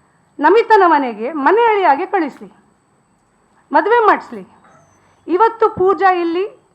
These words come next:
ಮಾಸ್ಕ್ ಹಾಕ್ಲಿಲ್ಲ, ಇನ್ನು ಮುಂದೆ ಪೂಜಾ ಮಾಸ್ಕ್ ಹಾಕುದಿಲ್ಲ. ಒಂದು ಹೆಣ್ಣಿಗೆ ಈ ಸಮಾಜದಲ್ಲಿ ಬದುಕುವ ಹಕ್ಕಿದೆ. ಕಾನೂನು ರೀತಿಯಾಗಿ ಏನೆಲ್ಲ ಆಗಬೇಕು ಅದು ಖಂಡಿತ ಆಗೇ ಆಗ್ತದೆ.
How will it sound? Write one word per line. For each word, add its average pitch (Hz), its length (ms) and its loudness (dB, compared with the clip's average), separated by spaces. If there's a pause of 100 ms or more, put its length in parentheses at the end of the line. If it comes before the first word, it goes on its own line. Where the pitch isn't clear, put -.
ಮಾಸ್ಕ್ 339 300 0
ಹಾಕ್ಲಿಲ್ಲ, 311 460 0 (200)
ಇನ್ನು 392 260 0
ಮುಂದೆ 359 220 0
ಪೂಜಾ 320 340 -4
ಮಾಸ್ಕ್ 294 380 -2
ಹಾಕುದಿಲ್ಲ. 254 480 0 (1080)
ಒಂದು 330 200 2
ಹೆಣ್ಣಿಗೆ 311 560 0
ಈ 302 200 -10
ಸಮಾಜದಲ್ಲಿ 311 880 0 (760)
ಬದುಕುವ 339 440 2
ಹಕ್ಕಿದೆ. 302 720 -2 (120)
ಕಾನೂನು 403 400 4
ರೀತಿಯಾಗಿ 392 560 0
ಏನೆಲ್ಲ 359 540 -2
ಆಗಬೇಕು 330 480 0
ಅದು 320 120 -10
ಖಂಡಿತ 285 440 -4
ಆಗೇ 269 260 2
ಆಗ್ತದೆ. 277 440 0